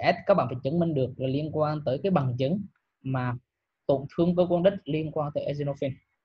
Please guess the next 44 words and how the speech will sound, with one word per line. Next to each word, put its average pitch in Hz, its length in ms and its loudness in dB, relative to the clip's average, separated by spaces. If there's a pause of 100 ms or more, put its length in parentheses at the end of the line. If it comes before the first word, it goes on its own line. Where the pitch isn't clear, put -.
(600)
Cái 151 80 4
này 147 120 2
là 127 120 2
điều 143 280 -2
chuẩn 139 140 -6
bắt 202 160 0
buộc 127 160 0
mà 131 120 0
muốn 127 220 -2
chẩn 127 120 -2
đoán 135 160 -2
hết 170 120 4 (240)
ha. 151 140 -4 (420)
Đồng 147 180 4
thời 147 240 6
thì 147 80 2
luôn 165 180 2
luôn, 175 400 2
bởi 127 160 2
vì 139 320 0
khi 180 100 6
nào 156 200 4
mà 139 120 -2
đã 120 140 0
chẩn 117 200 -4
đoán 139 200 0
bằng 135 140 0
lâm 160 140 0
sàng 143 280 2
á, - 80 -4 (180)
thì 127 140 -6
các 165 100 2
bạn 123 140 -4 (160)
bắt 190 180 -2
buộc 131 160 -2
phải 127 80 0
loại 120 200 -4
trừ. 135 200 2 (560)
À, 117 200 -4
tức 151 120 2
là 147 120 0
các 147 60 2
bạn 127 240 -2
phải, 110 160 -4